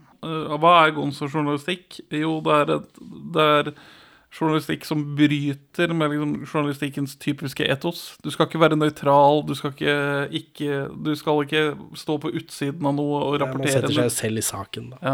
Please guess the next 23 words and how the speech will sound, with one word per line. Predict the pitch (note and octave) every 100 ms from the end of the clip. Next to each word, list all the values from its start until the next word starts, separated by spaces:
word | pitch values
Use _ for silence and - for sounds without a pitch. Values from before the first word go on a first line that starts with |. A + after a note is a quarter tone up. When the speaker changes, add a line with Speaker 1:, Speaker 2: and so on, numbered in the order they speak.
| B2+
Speaker 1:
man | C#3 C#3+
gjør | C#3 C#3
seg | C#3
selv | C#3+ C3+ C3+
til | D3
protagonisten, | C#3 C#3+ C#3+ D3 D#3 C#3+ C3+ - - D3 C#3+ - - - -
og | - C3+
så | D3 D3 - _
prøver | - D#3 C3+ C#3
man, | C#3 C#3+ - - - -
og | F3+
så | C#3 D3+
driver | D3 C#3+ D3
man, | C#3+ D3 -
man | C#3+ C#3+
med | C#3+ C#3+
noe | C#3+ C#3
selvkritikk | - D3+ C#3+ D3 - - C3+ D3 C#3+ C#3+
og |
selvsatire. | C#3 - D3+ C3+ A#2 - - C3+ _ - D3+ C#3 C3+ C3+ D3 A3 - - - - -
Man | D#3+ F3+
prøver | E3+ D3+
å, | E3+